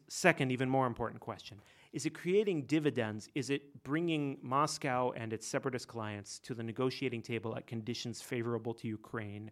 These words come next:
faster than it is completely undoing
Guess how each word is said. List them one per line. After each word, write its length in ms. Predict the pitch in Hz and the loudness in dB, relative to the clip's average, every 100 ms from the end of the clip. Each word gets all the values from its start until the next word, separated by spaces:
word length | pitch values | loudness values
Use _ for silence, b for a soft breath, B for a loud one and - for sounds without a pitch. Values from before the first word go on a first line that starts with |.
| b b b b b | b b b b b
faster 920 | - - - 147 156 - - 101 107 - _ _ _ _ _ _ _ - | -18 -14 -2 0 0 -2 -4 -6 -6 -12 _ _ _ _ _ _ _ -2
than 160 | 123 | 0
it 140 | 120 113 | 2 0
is 100 | - | -4
completely 480 | 127 - 165 - 131 | -8 -2 -2 2 2
undoing 640 | 120 120 120 110 107 | 2 2 2 2 -2